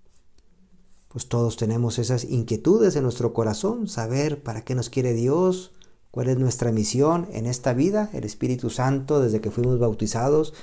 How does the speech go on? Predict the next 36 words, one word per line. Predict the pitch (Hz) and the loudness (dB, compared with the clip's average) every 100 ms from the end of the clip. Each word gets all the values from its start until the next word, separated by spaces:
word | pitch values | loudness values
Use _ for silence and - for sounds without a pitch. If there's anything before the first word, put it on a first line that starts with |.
| - - - | -18 -18 -16
está | - - 127 | -12 -2 0
en | |
nuestra | 147 139 123 127 | 2 0 2 4
alma, | 202 202 185 185 - - - - | 4 4 0 -6 -16 -18 -20 -10
trabaja | - 110 180 185 170 131 - | -4 2 4 4 0 -4 -4
en | 113 | -4
nuestra | 110 107 104 95 104 | -4 -4 -4 -2 0
alma. | 101 95 92 - - - - - - - - - - - - | 0 -2 -8 -16 -20 -20 -20 -20 -20 -20 -20 -20 -20 -20 -8
Y | 110 | -4
así | 95 - | -4 -4
como | - 120 113 | -2 -2 0
Nicodemo, | 110 107 110 139 - | 0 0 0 0 0
nosotros | 139 131 - 185 - | -2 -4 -4 -4 -2
también | 127 123 190 208 | -2 2 2 2
nos | 156 123 | -2 -2
acercamos | 107 104 120 120 117 | -4 -4 -2 -2 -2
a | 110 | -4
Jesús | 98 110 - | -4 -6 -4
tantas | 113 110 107 | -4 0 -2
veces. | 95 98 107 110 | -2 -4 -4 -4
Ahora | 127 123 | -4 -2
mismo, | 117 131 135 123 | 0 0 2 0
en | |
este | 113 117 | -2 -2
rato | 113 113 117 | -4 -2 -2
de | 110 | 0
oración, | 104 - 135 156 170 - - - - | -2 0 0 0 -2 -12 -20 -20 -18
estamos | - - 165 - | -10 -4 -4 0
con | 139 | 0
Jesús | 117 107 214 214 | 0 0 0 0
preguntando: | 151 123 123 120 139 143 | 0 0 -2 -2 -2 -2
"Jesús, | 127 117 175 214 214 - - - - - _ - - - - | -4 -2 2 2 2 -10 -20 -20 -20 -20 _ -20 -18 -18 -12
¿cuál | - 151 | -4 -2
es | 147 143 | 0 2
mi | 143 | 2
vocación?". | 127 117 107 - 95 90 | 2 0 -2 -2 -4 -8